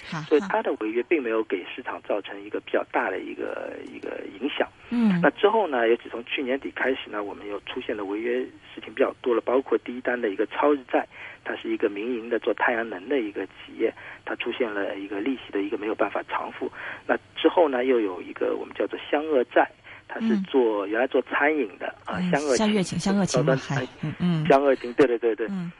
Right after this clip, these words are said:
Speaker 2: 那它也出现了一个，一个付息的违约。那之后，这都是民企。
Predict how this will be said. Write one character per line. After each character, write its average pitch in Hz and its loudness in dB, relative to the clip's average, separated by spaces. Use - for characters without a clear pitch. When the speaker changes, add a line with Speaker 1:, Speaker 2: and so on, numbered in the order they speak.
Speaker 2:
那 123 -2
它 143 2
也 117 2
出 - -2
现 120 -2
了 110 -4
一 110 -2
个， 104 0
一 104 -8
个 107 0
付 - -12
息 - -18
的 120 4
违 104 2
约。 117 0
那 143 0
之 - -10
后， 156 0
这 - -2
都 156 6
是 - -2
民 113 -4
企。 - -20